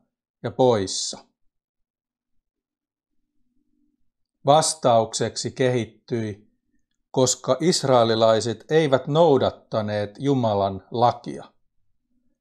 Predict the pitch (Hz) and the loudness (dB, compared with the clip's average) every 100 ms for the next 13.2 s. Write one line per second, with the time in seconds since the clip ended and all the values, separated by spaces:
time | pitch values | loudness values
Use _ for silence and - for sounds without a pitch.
0 | _ _ _ _ 127 123 123 - 160 175 | _ _ _ _ -4 -2 -2 0 2 4
1 | 160 131 120 117 117 - _ _ _ _ | 4 2 2 0 -2 -8 _ _ _ _
2 | _ _ - 170 202 170 123 143 156 139 | _ _ -4 0 2 2 0 0 0 2
3 | 127 113 113 104 - 120 113 117 165 143 | 2 2 0 0 -2 -6 -2 2 2 0
4 | 127 127 123 120 - _ _ _ _ _ | 0 2 2 0 -4 _ _ _ _ _
5 | _ _ _ _ _ _ _ _ _ _ | _ _ _ _ _ _ _ _ _ _
6 | _ _ _ _ _ _ _ _ _ _ | _ _ _ _ _ _ _ _ _ _
7 | 135 135 131 - 165 170 156 135 127 117 | 0 2 2 0 2 2 2 2 0 0
8 | - _ _ _ - 160 190 165 - 135 | -8 _ _ _ -6 0 0 0 -2 2
9 | 131 123 120 - 170 147 120 123 139 143 | 4 2 2 2 4 4 2 2 2 2
10 | 139 127 117 113 120 113 - _ _ _ | 0 0 0 0 -2 -4 -6 _ _ _
11 | _ _ _ 135 139 135 131 151 139 139 | _ _ _ 0 4 4 2 0 2 2
12 | 131 - 185 185 160 - 135 120 127 123 | 0 2 0 4 2 2 -2 0 0 0
13 | 120 | 0